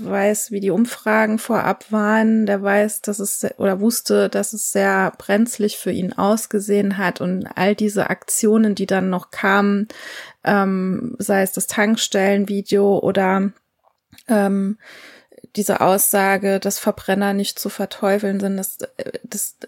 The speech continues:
hat alles so sehr nach Verzweiflung <laughs> geschrien irgendwie, dass ich, äh, ja, es, es war sehr, sehr unglücklich und ich weiß nicht, wer die Berater waren, die, äh, gesagt haben, "Jo, mach das mal." Also das,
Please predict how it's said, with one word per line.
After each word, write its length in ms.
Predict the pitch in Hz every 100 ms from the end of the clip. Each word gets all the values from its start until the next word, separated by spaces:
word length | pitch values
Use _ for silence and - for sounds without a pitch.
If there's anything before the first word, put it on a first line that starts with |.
| -
hat 200 | 220 -
alles 300 | 185 208 -
so 200 | 208 214
sehr 280 | 196 196 202
nach 180 | 214 190
Verzweiflung 840 | - - - 170 233 - 220 170
<laughs> 20 |
geschrien 560 | - - - 208 202 202
irgendwie, 400 | 190 196 208 214 - - -
dass 200 | - 202
ich, 280 | 202 - -
äh, 160 | 190 190
ja, 360 | - 196 196 190 - _ - - - - - - - -
es, 220 | 196 - -
es 340 | - - 226 208
war 280 | 202 190 190
sehr, 260 | 185 202 190
sehr 140 | 185
unglücklich 580 | 202 - - - 190 -
und 160 | 190
ich 100 | 202 - -
weiß 300 | 185 196 208
nicht, 240 | 196 -
wer 140 | 175
die 80 | 175
Berater 580 | 185 175 165 180 - 180
waren, 460 | 160 160 170 185 - -
die, 140 | 190
äh, 340 | 175 - 180 180 - - - -
gesagt 360 | 190 185 175
haben, 100 | 196
"Jo, 160 | 190 180
mach 180 | 180 185
das 220 | 208 196
mal." 240 | 175 165 - _ _ _ _ - - - - _ _ _
Also 320 | 190 185 180 180 - -
das, 280 | 208 -